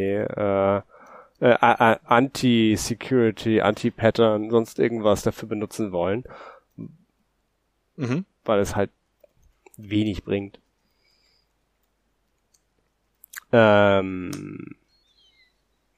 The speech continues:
Speaker 1: ja, aber, äh, ähm, ähm,
Speaker 2: Ja.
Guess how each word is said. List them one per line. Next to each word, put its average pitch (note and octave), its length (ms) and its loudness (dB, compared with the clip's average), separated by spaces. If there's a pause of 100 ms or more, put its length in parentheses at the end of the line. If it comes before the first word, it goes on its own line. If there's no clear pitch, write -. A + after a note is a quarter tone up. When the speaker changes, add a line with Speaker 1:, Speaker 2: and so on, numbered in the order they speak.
(120)
Speaker 1:
ja, B2+ 300 8
aber, D3+ 400 8
äh, C#3 720 10
ähm, C3 280 -2
ähm, B2 1400 -4
Speaker 2:
Ja. C3 300 8